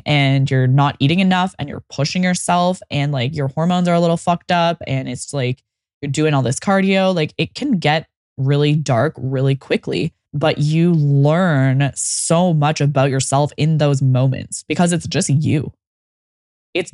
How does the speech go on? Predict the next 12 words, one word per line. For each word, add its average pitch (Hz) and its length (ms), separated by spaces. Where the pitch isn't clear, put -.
just 165 460
you. 135 360
So 160 500
I 151 120
think 160 560
when 165 340
you 160 140
go 156 280
through 160 280
something 147 420
like 113 220
that, - 440